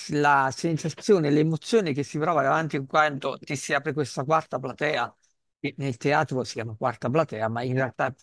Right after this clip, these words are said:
ne-, qualsiasi spettacolo è un pubblico che inizialmente poi è silenzioso, ma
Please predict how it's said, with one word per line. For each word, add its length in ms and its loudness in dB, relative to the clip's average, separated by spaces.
ne-, 440 -8
qualsiasi 500 0
spettacolo 840 -2
è 80 -8
un 160 0
pubblico 560 2
che 100 4
inizialmente 760 4
poi 300 2
è 200 0
silenzioso, 800 0
ma 260 -4